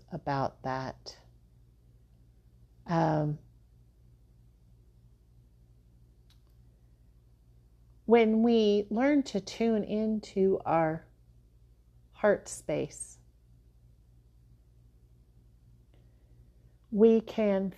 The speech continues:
think about memories as this excerpt explained.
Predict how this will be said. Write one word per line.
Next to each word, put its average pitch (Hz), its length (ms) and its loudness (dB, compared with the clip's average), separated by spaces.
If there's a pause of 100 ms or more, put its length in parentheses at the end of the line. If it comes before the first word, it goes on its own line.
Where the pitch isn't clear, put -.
(120)
think 233 400 -4
about 180 320 2
memories 180 960 -2 (680)
as 175 280 2
this 170 240 0 (100)
excerpt - 640 0 (100)
explained. 165 920 -2